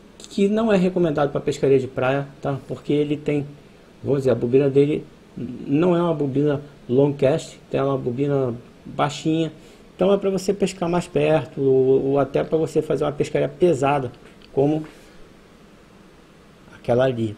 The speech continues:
por exemplo, tá bom? Então, o que que acontece? Você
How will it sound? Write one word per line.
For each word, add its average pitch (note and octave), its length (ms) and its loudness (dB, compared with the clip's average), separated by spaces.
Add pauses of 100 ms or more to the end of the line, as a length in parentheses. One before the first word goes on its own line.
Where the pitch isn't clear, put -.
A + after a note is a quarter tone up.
por A#2+ 80 -2
exemplo, A2+ 340 0 (320)
tá A2 80 -2
bom? D#3 220 -2 (840)
Então, D#3+ 500 4 (960)
o - 60 -20
que C#3 120 -6
que D#3 100 -4
acontece? C#3 760 -4 (600)
Você D3 1300 4